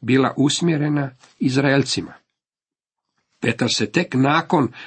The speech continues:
Kornelijevog obraćenja uvjerio kako su i pogani bili uključeni u tijelo sačinjeno od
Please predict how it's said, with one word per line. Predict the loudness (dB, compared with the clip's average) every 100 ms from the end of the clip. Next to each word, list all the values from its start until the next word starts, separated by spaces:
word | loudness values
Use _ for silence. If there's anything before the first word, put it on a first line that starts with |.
| -18
Kornelijevog | -6 -4 0 2 4 4 2 0 -4
obraćenja | -10 -10 -10 -4 0 2 0 0
uvjerio | 0 2 2 2 0 -6 -20 -20 -6
kako | -4 -2 -2
su | 0
i | -2 0
pogani | 0 2 2 2
bili | 2 2 2
uključeni | 0 -2 0 -2 0 -2 -4
u | -6 -4 -6 -8 -20 _
tijelo | -2 2 2 0
sačinjeno | -4 -4 -4 -2 -2 -2 -4 -10 -20 -20 _
od | -4 -4